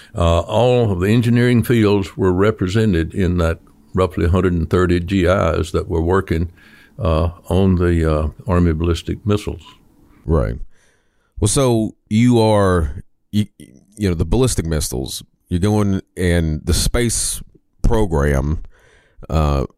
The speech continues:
Speaker 2: is the space program. But then, <laughs> but then when, uh, President Kennedy announces this crazy thing that we're getting to the moon, uh, I mean, how, when you first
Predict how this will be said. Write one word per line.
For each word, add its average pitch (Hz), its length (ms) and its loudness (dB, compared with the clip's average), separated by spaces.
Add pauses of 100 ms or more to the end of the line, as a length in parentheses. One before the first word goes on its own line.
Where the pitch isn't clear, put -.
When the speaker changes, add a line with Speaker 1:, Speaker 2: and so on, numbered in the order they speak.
(960)
Speaker 2:
is 90 140 -2
the 87 80 0
space 78 320 0
program. 69 480 -2
But - 140 -4
then, 107 320 -2
<laughs> - 40 -12
but 104 180 0
then 113 340 0 (280)
when, 95 280 2
uh, 87 220 2
President 92 420 -2
Kennedy 80 500 -2 (480)
announces 87 520 0
this 80 140 0
crazy 110 400 0
thing 78 380 0
that 71 80 -2
we're 73 120 0
getting 82 220 0
to 85 60 0
the 78 100 -2
moon, 76 500 -2 (400)
uh, 71 340 0 (120)
I - 40 0
mean, 92 160 2
how, 123 380 0 (160)
when 110 140 2
you 120 100 2
first 156 320 0